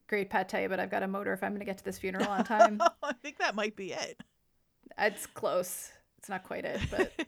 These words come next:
Speaker 2: <laughs> So much language that
Speaker 1: I
Speaker 2: I use. I say motor now. I'm thirty-seven years old. I've never seen this movie, but,
Speaker 1: We
Speaker 2: like,
Speaker 1: got a
Speaker 2: I
Speaker 1: motor.
Speaker 2: say that.
Speaker 1: Well, 'cause this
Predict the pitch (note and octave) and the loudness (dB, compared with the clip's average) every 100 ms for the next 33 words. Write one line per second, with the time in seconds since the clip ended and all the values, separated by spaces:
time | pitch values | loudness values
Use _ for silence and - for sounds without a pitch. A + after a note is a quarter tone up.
0 | _ - - _ _ - - F4+ B4 D#4 | _ -20 -20 _ _ -8 0 2 4 4
1 | D4 B3+ B3+ A3 A3 G3 - B3+ E4+ - | 4 4 6 8 8 4 6 8 8 8
2 | D#4 C#4 B3 A#3+ A#3 A3 F#3+ E3+ G#3+ - | 4 8 10 10 8 6 6 6 6 4
3 | D#4 D#4+ - E4+ D#4 C4 A3+ G#3+ A3 B3 | 2 2 2 2 2 0 2 2 4 4
4 | C#4 C#4 C#4 A#3+ A#3+ A#3 A3 G#3+ G3+ A3 | 2 0 0 0 -2 -2 -2 -2 -2 2
5 | G#3+ G3+ F#3+ A#3 B3+ G3+ G3 A3 G3+ G2 | 4 4 10 10 10 6 6 6 6 2
6 | F#2+ - _ - - - - - - _ | -2 -8 _ -20 -20 -20 -20 -20 -20 _
7 | - D#4+ F4 - - D4 B3+ D#4+ D#4+ | 0 6 6 6 2 4 6 4 2